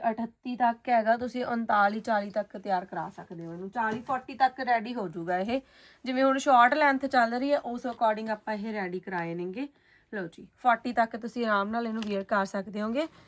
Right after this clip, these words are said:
ਤੇ ਘੇਰਾ ਵੀ ਆਪਾਂ ਤੁਹਾਨੂੰ ਦੱਸ ਦਿੰਦੇ ਹਾਂ, ਤੁਹਾਡੇ ਸਾਹਮਣੇ ਹੀ ਹੈ, ਹਨਾ, ਕਿਉਂਕਿ ਫਿਰ ਕਾਫੀ ਭੈਣਾਂ ਫਿਰ ਮੇਰੇ ਤੋਂ ਮੈਜ਼ਰਮੈਂਟ ਪੁੱਛੀ ਜਾਂਦੀਆਂ ਨੇਗੀਆਂ ਵੀ ਕੀ ਹੈ, ਕਿੰਨਾ ਹੈਗਾ। ਲਓ ਜੀ,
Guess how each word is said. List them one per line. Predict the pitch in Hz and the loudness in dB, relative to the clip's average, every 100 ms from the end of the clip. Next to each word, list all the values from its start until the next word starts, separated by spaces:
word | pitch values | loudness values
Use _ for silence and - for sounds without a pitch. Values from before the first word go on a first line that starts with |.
| - - _ _ | -20 -20 _ _
ਤੇ | 233 208 214 262 | -4 -2 -2 0
ਘੇਰਾ | 247 208 | 2 2
ਵੀ | 208 | 2
ਆਪਾਂ | 220 - | -2 -4
ਤੁਹਾਨੂੰ | 214 214 | -4 -6
ਦੱਸ | 190 170 - | -4 -6 -8
ਦਿੰਦੇ | 208 214 | -10 -8
ਹਾਂ, | 220 | -10
ਤੁਹਾਡੇ | 226 208 | -14 -18
ਸਾਹਮਣੇ | 214 208 196 220 233 | -16 -12 -10 -8 -8
ਹੀ | 233 220 | -6 -6
ਹੈ, | 202 | -8
ਹਨਾ, | 214 240 | -8 -10
ਕਿਉਂਕਿ | 240 226 254 | -8 -8 -8
ਫਿਰ | 262 240 - | -10 -12 -4
ਕਾਫੀ | 233 226 269 | -2 0 0
ਭੈਣਾਂ | 277 269 | 0 0
ਫਿਰ | 254 | -2
ਮੇਰੇ | 233 220 | -8 -8
ਤੋਂ | 226 | -8
ਮੈਜ਼ਰਮੈਂਟ | 220 208 233 240 | -8 -6 -6 -6
ਪੁੱਛੀ | 233 220 - 202 | -6 -10 -8 -6
ਜਾਂਦੀਆਂ | 196 185 214 | -4 -6 -8
ਨੇਗੀਆਂ | 226 220 190 208 208 _ _ _ _ _ _ | -8 -8 -8 -6 -6 _ _ _ _ _ _
ਵੀ | 208 | -10
ਕੀ | 190 208 196 | -8 -6 -4
ਹੈ, | 196 | -4
ਕਿੰਨਾ | 190 190 190 | -4 -6 -4
ਹੈਗਾ। | 190 190 240 - _ _ _ _ _ _ _ _ - - - - _ _ _ _ _ _ _ _ | -6 -6 -10 -14 _ _ _ _ _ _ _ _ -20 -18 -18 -20 _ _ _ _ _ _ _ _
ਲਓ | 220 | -8
ਜੀ, | 160 - | -8 -12